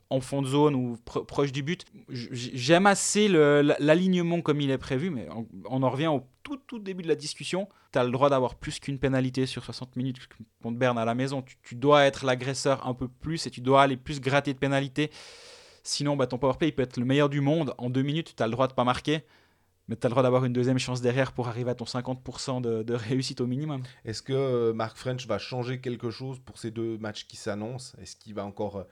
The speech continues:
Speaker 2: essayer de, de, de, de faire un nouvel alignement, de, justement peut-être de changer St-,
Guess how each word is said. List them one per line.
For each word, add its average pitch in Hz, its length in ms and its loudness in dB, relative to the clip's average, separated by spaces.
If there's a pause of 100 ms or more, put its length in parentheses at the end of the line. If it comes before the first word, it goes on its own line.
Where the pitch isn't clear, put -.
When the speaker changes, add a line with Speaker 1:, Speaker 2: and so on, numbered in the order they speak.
(260)
Speaker 2:
essayer 113 440 -4
de, 101 440 -2 (480)
de, 98 200 -10
de, 92 180 -10
de 101 160 -10
faire 110 220 -6
un 104 140 -6 (420)
nouvel 123 280 -2
alignement, 131 800 0
de, 110 540 -4
justement 143 360 -6
peut-être 127 380 -12
de 113 400 -10 (180)
changer 131 440 -4
St-, - 200 -14